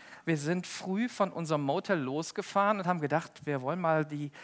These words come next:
die Küstenstraße da genießen. Also man kann das so ein bisschen sehen, links ist das Meer und dann geht es die ganze Zeit so weiter. Und wir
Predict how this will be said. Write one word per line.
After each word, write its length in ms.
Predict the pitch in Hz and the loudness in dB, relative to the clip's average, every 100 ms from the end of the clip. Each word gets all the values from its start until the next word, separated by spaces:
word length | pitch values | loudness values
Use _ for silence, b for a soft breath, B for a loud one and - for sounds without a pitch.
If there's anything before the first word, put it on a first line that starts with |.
| B B | B B
die 80 | 131 | -12
Küstenstraße 800 | - 220 - 190 - 160 165 - | -2 -2 -2 -8 0 4 4 4
da 160 | 160 156 | 2 2
genießen. 500 | 147 143 185 - 202 | 4 0 -2 -2 -2
Also 220 | - 143 | 0 4
man 140 | 139 139 | 2 4
kann 180 | 202 | 4
das 140 | 202 - | 4 2
so 60 | |
ein 80 | 156 | -2
bisschen 360 | 170 - 202 160 | -2 -2 -2 -2
sehen, 220 | 160 175 | -2 -2
links 240 | 156 185 | -2 -2
ist 240 | 147 147 139 | -2 0 0
das 200 | 151 - | 0 -2
Meer 300 | 156 180 190 | 0 4 4
und 100 | 156 | 6
dann 160 | 156 147 B B | 4 4 B B
geht 200 | - 185 | 2 4
es 120 | 180 175 | 4 -2
die 80 | |
ganze 380 | 156 170 175 165 | 0 0 0 -6
Zeit 560 | - 151 151 156 151 - B B | -4 6 8 8 6 -4 B B
so 240 | - 160 143 | -4 0 4
weiter. 400 | 135 143 143 143 | 6 6 6 0
Und 320 | 127 127 - | 0 -4 -2
wir 340 | 139 131 123 | 4 6 6